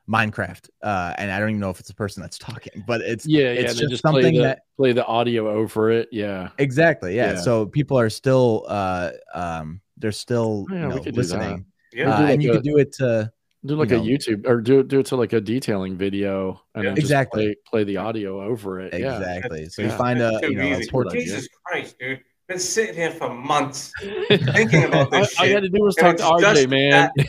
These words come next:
Speaker 3: easy, dude. <laughs>
Speaker 1: Yeah.
Speaker 3: This,
Speaker 2: All you have
Speaker 3: this
Speaker 2: to do is talk to
Speaker 3: fucking
Speaker 2: R J.
Speaker 3: thinking too
Speaker 1: Uh,
Speaker 3: much.
Speaker 1: and, and then also, uh, and especially for short form content, it would, it would fare well for you to pick some kind of, you know, you do wanna play,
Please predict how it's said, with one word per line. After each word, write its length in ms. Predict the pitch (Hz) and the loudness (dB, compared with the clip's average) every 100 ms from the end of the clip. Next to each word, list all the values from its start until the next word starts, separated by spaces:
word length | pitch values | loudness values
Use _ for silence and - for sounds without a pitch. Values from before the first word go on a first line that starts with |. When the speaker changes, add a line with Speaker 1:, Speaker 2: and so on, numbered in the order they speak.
| 156 | 0
Speaker 3:
easy, 340 | 123 - 180 - 120 | 0 0 -2 -4 -6
dude. 720 | 117 120 - - - - 214 - | -4 -6 -6 -6 -8 -8 -8 -2
<laughs> 40 | |
Speaker 1:
Yeah. 320 | 117 110 101 - _ - - | 0 0 -2 -8 _ -12 -4
Speaker 3:
This, 120 | 214 | 0
Speaker 2:
All 40 | 156 | 4
you 60 | |
have 60 | 160 | 4
Speaker 3:
this 80 | 160 | 4
Speaker 2:
to 60 | |
do 60 | 165 | 2
is 60 | 151 | 2
talk 140 | 147 | 0
to 60 | 139 | 4
Speaker 3:
fucking 240 | 139 - 110 | 6 6 0
Speaker 2:
R 60 | - | -6
J. 240 | - - 139 | -10 -6 -6
Speaker 3:
thinking 280 | 170 151 139 | -6 -10 -12
too 80 | - | -10
Speaker 1:
Uh, 40 | |
Speaker 3:
much. 340 | 135 135 156 143 | -4 0 0 0
Speaker 1:
and, 240 | 143 147 - _ _ _ _ - | -2 -4 -8 _ _ _ _ -4
and 120 | 156 | 0
then 120 | 165 | 2
also, 400 | 160 170 175 135 | 2 2 2 2
uh, 240 | - 120 120 - | 0 -2 -4 -4
and 340 | 123 98 123 117 | -4 -2 -2 -2
especially 400 | 120 143 135 135 | -2 -2 -2 -4
for 220 | - 113 | -2 -6
short 280 | - 120 117 | -2 -2 -2
form 300 | 117 104 101 | -4 -4 -4
content, 420 | 95 92 104 101 | -6 -4 -4 -2
it 120 | 113 | 0
would, 260 | 147 143 - | 0 0 -6
it 160 | - 110 | -8 -6
would 260 | 104 117 110 | -4 -4 -4
fare 220 | 110 101 | -4 -2
well 220 | 90 87 | -2 -6
for 160 | - 90 | -6 -8
you 120 | 87 | -8
to 200 | - 87 _ | -10 -18 _
pick 320 | - 113 101 - | -4 -4 -4 -8
some 400 | - 110 98 95 | -6 -4 -4 -6
kind 320 | 113 98 95 | -6 -4 -4
of, 320 | 85 82 - _ _ _ - | -8 -12 -20 _ _ _ -12
you 80 | 113 | -6
know, 40 | |
you 140 | 90 113 | -4 -2
do 140 | 135 | 0
wanna 180 | 127 117 - _ | 0 -2 -6 _
play, 520 | - 107 101 95 | -2 0 0 -2